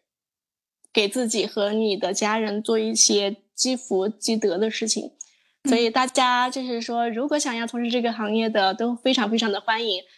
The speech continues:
Speaker 1: 来了之后呢，其实这个行业里面也没有想象中的这么可怕。
Speaker 2: 嗯。
Speaker 1: 做这个行业的人其实都比较善良，我个人觉得，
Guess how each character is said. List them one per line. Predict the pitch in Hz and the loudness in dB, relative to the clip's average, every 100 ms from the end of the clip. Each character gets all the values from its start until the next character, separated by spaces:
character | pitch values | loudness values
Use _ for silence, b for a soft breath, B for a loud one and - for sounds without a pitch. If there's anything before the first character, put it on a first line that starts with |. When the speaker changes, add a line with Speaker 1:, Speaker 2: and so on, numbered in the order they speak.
| b | b
Speaker 1:
来 | 214 | 2
了 | 226 269 | 4 4
之 | 285 | 2
后 | 302 285 | 2 2
呢， | 262 226 226 | 4 2 2
其 | 247 | 0
实 | 247 | 0
这 | 269 | 0
个 | 269 | 0
行 | 233 208 | 0 0
业 | 240 | 2
里 | 226 | 2
面 | 202 208 | 2 2
也 | 202 | 2
没 | 202 | 2
有 | 254 | 4
想 | 277 233 202 | 4 2 0
象 | 226 214 - | 0 -2 0
中 | 226 | 0
的 | 233 | 2
这 | 220 | 2
么 | 233 220 | 2 0
可 | - - | -4 -6
怕。 | - - - b b b - | 0 -2 -2 b b b -10
Speaker 2:
嗯。 | - 254 262 | 0 2 4
Speaker 1:
做 | 339 | 4
这 | 339 | 4
个 | 311 | 4
行 | 247 | 4
业 | 294 | 4
的 | 285 | 4
人 | 220 233 | 4 2
其 | - | 4
实 | 254 | 4
都 | 302 | 2
比 | 320 226 | 2 4
较 | 240 | 2
善 | 214 285 269 | 2 0 0
良， | 208 185 | 0 -2
我 | 208 | -2
个 | 214 | 0
人 | 262 269 | 2 2
觉 | 233 208 | 2 2
得， | 220 220 | 2 0